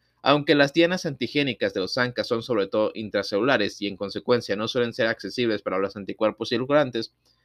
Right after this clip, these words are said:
actualmente se sabe que los antígenos de anca, en especial el P R tres, se expresan de manera constitutiva en niveles bajos de la membrana plasmática o bien se translocan a la superficie celular de los leucocitos activados y apoptósicos.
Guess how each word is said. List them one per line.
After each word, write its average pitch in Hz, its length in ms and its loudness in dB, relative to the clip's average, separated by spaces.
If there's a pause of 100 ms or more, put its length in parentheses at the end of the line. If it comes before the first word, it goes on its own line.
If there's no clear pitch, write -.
(200)
actualmente 165 560 2
se 170 140 0
sabe 117 280 2
que - 80 -4
los 98 160 0
antígenos 117 520 -4
de 101 100 6
anca, 113 300 2
en 92 40 2
especial 98 360 0
el 104 80 0
P 117 80 4
R 117 160 4
tres, 123 240 2
se 113 60 2
expresan 135 500 0
de 123 120 0
manera 104 300 0
constitutiva 110 800 -2 (460)
en 143 140 0
niveles 147 360 4
bajos 135 300 0
de 120 80 0
la 107 80 0
membrana 104 420 -4
plasmática 127 680 -2
o 123 120 2
bien 143 200 -2
se 143 100 -6
translocan 120 600 0
a 92 100 -2
la 98 80 0
superficie 101 640 -4
celular 98 380 -2
de 101 80 0
los 98 100 -6
leucocitos 95 600 -6
activados 92 500 -4
y 92 60 -2
apoptósicos. - 800 -4